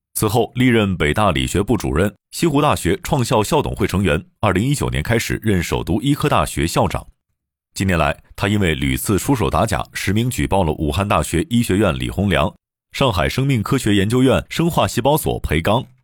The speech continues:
上海药物所耿美玉等人论文造假，而且言辞犀利，被誉为学术界的打假斗士。他本人也经常针对热点话题做严肃的科普解读，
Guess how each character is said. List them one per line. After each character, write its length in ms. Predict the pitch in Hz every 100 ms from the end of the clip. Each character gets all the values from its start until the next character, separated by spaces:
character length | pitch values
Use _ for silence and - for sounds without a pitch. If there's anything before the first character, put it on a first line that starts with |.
| _ _ _
上 200 | - 180
海 160 | 131 71
药 100 | 131
物 160 | 139 90
所 220 | 65 62
耿 200 | - 165
美 160 | 85
玉 220 | 64 147 -
等 180 | 67 62
人 140 | 71
论 200 | 131 131
文 100 | 95
造 180 | 160 104
假， 180 | 71 - _
而 120 | - 196
且 160 | -
言 200 | 64 76
辞 140 | 101 117
犀 160 | -
利， 200 | 160 - - -
被 120 | 92
誉 80 | 82
为 160 | 73 87
学 180 | -
术 160 | 101 120
界 160 | 107 87
的 120 | 67
打 200 | 78 110
假 160 | 78
斗 180 | 64 120
士。 220 | - - - _ -
他 120 | -
本 160 | 90 69
人 160 | 78 -
也 100 | 123
经 200 | 90 110
常 160 | 90
针 180 | 87 120
对 120 | 110
热 160 | 104 123
点 140 | 71
话 160 | 62 87
题 240 | - 82 -
做 160 | 104 82
严 220 | 67 98
肃 160 | 143
的 80 | 85
科 160 | - 147
普 120 | 123
解 180 | 117 -
读， 220 | - 80